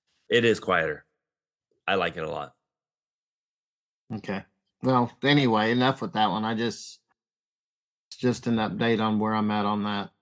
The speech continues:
Speaker 2: The only other update I have is memberships are paid up for the year.
Speaker 1: Ugh.
Speaker 2: A M A, Highland Lakes, and, uh, H cam.
Speaker 1: Yeah, I think we're gonna go over it. We'll put that on the next episode.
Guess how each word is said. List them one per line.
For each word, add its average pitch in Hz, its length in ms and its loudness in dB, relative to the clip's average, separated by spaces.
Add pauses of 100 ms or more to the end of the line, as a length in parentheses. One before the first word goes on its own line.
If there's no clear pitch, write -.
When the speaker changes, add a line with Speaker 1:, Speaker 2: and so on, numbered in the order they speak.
(920)
Speaker 2:
The 131 80 6
only 131 220 4
other 117 240 2
update 110 400 -2
I 107 140 0
have 107 440 -2
is 95 560 -8 (560)
memberships 117 540 0
are 110 60 -2
paid 110 280 -2
up 101 180 -6
for 104 100 -4
the 98 140 -2
year. 87 260 -4 (720)
Speaker 1:
Ugh. 90 340 -6 (800)
Speaker 2:
A - 40 -8 (140)
M 110 120 -2
A, 107 360 0
Highland 104 360 -2
Lakes, - 840 -6
and, 98 460 -4
uh, 85 340 -8 (180)
H 107 240 -4
cam. - 320 -8 (1200)
Speaker 1:
Yeah, 85 280 -4
I 82 60 -10 (120)
think 143 160 -4
we're 165 140 -2
gonna 95 100 -2
go 92 180 0
over 92 260 -4
it. - 160 -12
We'll 104 120 -8
put 107 220 -8
that 90 160 -4
on 85 120 -6
the 82 100 -8
next 78 340 -12
episode. 80 500 -8